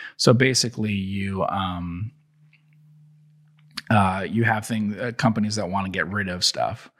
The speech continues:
because they have too much of it, uh, for a variety of reasons. One, you know, it could be discontinued.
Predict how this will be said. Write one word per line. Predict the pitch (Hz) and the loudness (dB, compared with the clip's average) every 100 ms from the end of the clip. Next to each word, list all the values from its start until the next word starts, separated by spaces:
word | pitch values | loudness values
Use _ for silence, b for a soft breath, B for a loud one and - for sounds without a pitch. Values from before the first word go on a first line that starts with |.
| B B B - | B B B 2
because | 107 117 98 | 4 4 0
they | 98 | -4
have | 92 | -4
too | - 113 | 2 2
much | 92 - | 2 0
of | - 64 | -6 -6
it, | 82 _ B B B B | -10 _ B B B B
uh, | - 95 | 0 2
for | 95 98 | 2 -4
a | 92 | -2
variety | 92 82 80 | -2 -2 -2
of | 85 | -6
reasons. | 80 - 90 - | -4 -2 -4 -2
One, | 107 98 - | 2 2 0
you | 101 98 | -4 -4
know, | |
it | 82 | -6
could | - | -8
be | 90 | -4
discontinued. | 90 - 92 71 69 76 | -2 0 -2 -8 -10 -12